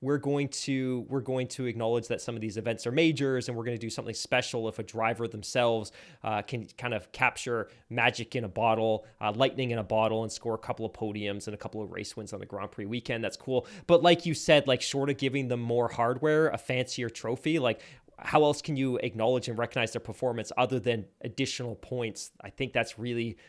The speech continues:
all you can, all you can do, right? Unless there's a financial reward as well, and, and maybe that's compelling. Although I don't think fans get excited about drivers getting a million dollar check. Like, that's not something we get behind, but maybe points because it influences the championship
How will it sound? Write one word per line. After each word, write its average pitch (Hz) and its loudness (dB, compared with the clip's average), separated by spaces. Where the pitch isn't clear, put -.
all 139 8
you 123 2
can, 117 -4
all 127 4
you 117 -2
can 110 -8
do, 120 -6
right? 131 4
Unless 180 4
there's 214 -2
a 220 0
financial 147 2
reward 135 0
as 131 -4
well, 127 2
and, 113 -2
and 120 -4
maybe 120 0
that's 107 0
compelling. 139 -2
Although 139 6
I 135 6
don't 143 2
think 151 0
fans 131 2
get 151 4
excited 151 4
about 120 0
drivers 131 2
getting 127 2
a 120 0
million 120 -2
dollar 117 2
check. 127 0
Like, 104 -4
that's 120 2
not 113 -4
something 127 -6
we 120 -4
get 143 4
behind, 143 2
but 127 -2
maybe 123 0
points 151 0
because 123 -4
it 131 -4
influences 123 -6
the 110 -12
championship 151 0